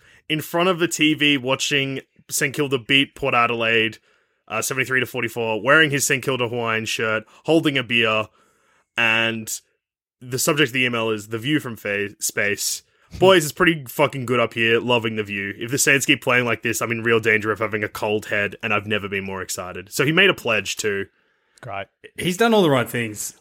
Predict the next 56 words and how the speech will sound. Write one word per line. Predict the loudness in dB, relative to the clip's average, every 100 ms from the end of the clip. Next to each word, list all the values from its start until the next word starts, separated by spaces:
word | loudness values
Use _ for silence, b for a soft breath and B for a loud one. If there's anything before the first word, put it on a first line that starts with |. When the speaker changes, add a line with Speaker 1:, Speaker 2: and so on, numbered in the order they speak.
| 4
Speaker 2:
I, | 6 8
Speaker 3:
He's | 6
Speaker 2:
um, | 4
Speaker 3:
ticking | 0 2
a | 2
lot | 2
of | 2
boxes. | -2 -6 -6 -6 -6 0
Speaker 2:
I | 2
forgot. | 2 2 4
I, | 6 4 0 0
I | 2
know. | 4 2 2 -6 _ -4
I | 0
know | 4 2
Jake | 4 2 2 -4 0
by | 2 2
his | 0 -10 -10 -10
Discord | -10 -6 -6 -8
name. | -12 -16 -18 -20 _
Speaker 1:
Yes, | 2 2 2 -2 -4 -4
he's | -2 0
Speaker 2:
Yeah. | -2
Speaker 1:
a |
Sanspants | 0 0 2 -2 -2
Plus | -2 -2 -2
member. | -4 -2 -2
So | -2
again, | 0 0 0 -8
very, | 2 6 6
very | 4 0 0
early. | -2 -2 -4 -6 B B B B 0
Um, | 2 4 2 -4 _ _ _ -20 _ b b b b b b b b b b b
and | 4 6 4
Speaker 3:
So | 0 0
he's | 0
Speaker 1:
he | 2
Speaker 3:
been, | 0 0
he's | -2
been | 0 0
here | 4 4
with | 4
us | 2
since | 0 0 0
we | 0
were | 2 2 2
a | -4
show | -2 0 -2
that | -2
did | -8 -8
four | 0 0
episodes | 0 -4 -2 0 0
in | -4
a |
final | -6 -4 -4 -4
series | -6 -6 -8 -12